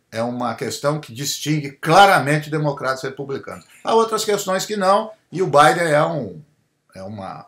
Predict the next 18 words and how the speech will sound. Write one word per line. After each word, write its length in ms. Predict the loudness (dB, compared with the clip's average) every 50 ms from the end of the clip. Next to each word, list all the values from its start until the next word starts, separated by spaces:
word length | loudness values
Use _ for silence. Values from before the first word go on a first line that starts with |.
| _ -18
é 80 | -14 -12
o 40 |
centro-direita, 840 | -8 -4 -2 0 0 0 -2 -6 -6 -2 2 4 6 6 6 4 2
o 20 | 0
Biden 280 | 0 0 0 0 -2
é 20 | -4
um 60 | -2
moderado 640 | -2 0 0 0 0 2 2 4 4 4 2 0 -4
dentro 180 | -6 -6 -6 -6
do 80 | -8
Partido 720 | -8 -8 -8 -8 -8 -10 -12 -12 -12 -10 -8 -10 -10 -12 -14 _ _ _ _ _ _ _
Democrata. 600 | -8 -8 -6 -6 -6 -8 -6 -6 -6 -8 -8 -10 -8
Portanto, 480 | -4 -2 -2 0 0 0 0 0 0
o 40 | -2
meio 200 | -4 -2 -2 -2
ambiente 400 | -2 0 0 0 0 -2 -4 -4
vai 140 | -4 -4 -4
ser 400 | -4 -4 -4 -4 -4 -4 -6